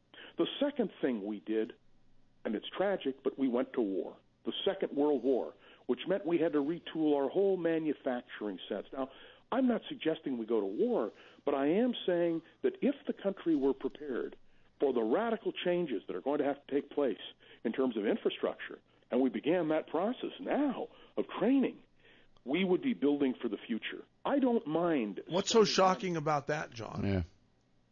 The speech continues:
Speaker 1: What makes it shocking is that more and more, when you talk to many of the people in Washington, particularly the Republicans, and this is not Republican bashing, but it's a reality,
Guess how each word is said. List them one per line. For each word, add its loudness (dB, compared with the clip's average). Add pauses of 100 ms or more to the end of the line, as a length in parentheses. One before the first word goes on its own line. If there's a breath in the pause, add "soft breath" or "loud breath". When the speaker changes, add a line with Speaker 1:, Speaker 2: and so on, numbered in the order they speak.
(260)
Speaker 1:
What 0
makes 0
it -2 (140)
shocking 0
is 2 (160)
that 0
more 2
and 2
more, 2 (340 soft breath)
when 0
you -2 (140)
talk -2 (180)
to 2 (460 loud breath)
many 0
of 0 (240)
the -4
people 0
in 0
Washington, -2
particularly -2
the -2
Republicans, -2
and -10
this -8
is -8
not 0 (320 loud breath)
Republican -2
bashing, -2
but -8
it's -14
a -2
reality, 0